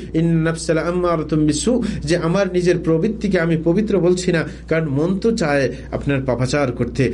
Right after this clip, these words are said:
এরকম পাশাপাশি তো আরেক শত্রু আছে আমাদের, শয়তান, সেই শয়তান তো কুমন্ত্রণা দিয়ে যাচ্ছে। সুতরাং আমরা কখনো একবারে যে পাপ করব না, একবারে ক্লিন হয়ে যাব বিশ্বের সবাই, হ্যাঁ, সেরকম নয়। আমরা কিছু লোক ভালো হব,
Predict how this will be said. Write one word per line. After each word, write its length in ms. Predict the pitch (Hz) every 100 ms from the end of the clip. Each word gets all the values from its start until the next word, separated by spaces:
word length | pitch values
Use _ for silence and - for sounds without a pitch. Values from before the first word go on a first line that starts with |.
| -
এরকম 360 | 156 175 180 170
পাশাপাশি 460 | 165 165 208 190 202
তো 120 | 190
আরেক 240 | 180 214
শত্রু 360 | - 214 - 185
আছে 160 | 170
আমাদের, 260 | 165 160 160
শয়তান, 500 | - 175 165 175 165 - -
সেই 140 | - 185
শয়তান 460 | 185 165 170 208
তো 120 | 190
কুমন্ত্রণা 520 | 170 170 190 185 160 151
দিয়ে 180 | 143
যাচ্ছে। 400 | 139 135 - 147 - - -
সুতরাং 420 | 165 175 165 135 - -
আমরা 420 | 156 160 165 165 - -
কখনো 500 | 165 165 190 170 - - -
একবারে 460 | 160 160 165 160
যে 180 | 160 170
পাপ 340 | 170 156 156 -
করব 260 | 190 240 254
না, 100 | 247
একবারে 300 | 233 226 220 -
ক্লিন 280 | 208 285 247
হয়ে 200 | 196 196
যাব 180 | 196 190
বিশ্বের 420 | 175 180 202 180
সবাই, 560 | - 170 175 180 143 - - -
হ্যাঁ, 340 | 180 190 180
সেরকম 440 | - 190 175 165
নয়। 240 | 156 151 131 - -
আমরা 300 | 156 185 233
কিছু 300 | 233 233 320
লোক 140 | 277 165
ভালো 320 | 180 180 175
হব, 220 | 165